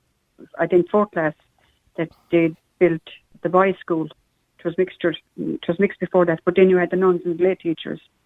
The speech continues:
And, uh, all the lay teachers were all females. And when I think back on it now, like, most, um, well, the, maybe there was one or two nice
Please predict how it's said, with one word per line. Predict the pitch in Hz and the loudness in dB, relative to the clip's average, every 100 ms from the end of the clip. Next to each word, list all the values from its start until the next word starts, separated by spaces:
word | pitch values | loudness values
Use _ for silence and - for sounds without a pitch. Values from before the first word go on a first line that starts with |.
| _ _ - | _ _ -2
And, | 180 180 | 0 0
uh, | 170 - 107 104 _ _ | -2 -2 -6 -10 _ _
all | 165 202 | 2 2
the | 226 | 2
lay | 202 | -2
teachers | 180 180 165 - 165 165 | -4 -6 -6 -8 -10 -6
were | 160 156 - | -8 -8 -8
all | 156 156 - | -6 -6 -6
females. | - 233 180 143 147 _ _ _ _ _ _ _ - | 0 2 4 0 -8 _ _ _ _ _ _ _ -10
And | - 202 190 | 0 2 2
when | 220 | 2
I | 247 | 2
think | 254 269 | 2 0
back | 254 226 | 0 -4
on | 202 | -4
it | 196 | -4
now, | 208 202 | -4 -4
like, | 175 175 - _ _ _ _ | -8 -12 -20 _ _ _ _
most, | 214 285 349 - - - 202 - | 2 4 4 0 -16 -12 -12 -10
um, | - - 202 - _ _ - | -8 -6 -6 -10 _ _ 0
well, | 233 196 180 - | 2 2 0 -8
the, | 190 180 | -8 0
maybe | 214 214 | 0 2
there | 202 | -2
was | 196 | -2
one | 233 | -2
or | 220 | -2
two | 214 | -2
nice | 208 190 | -2 -2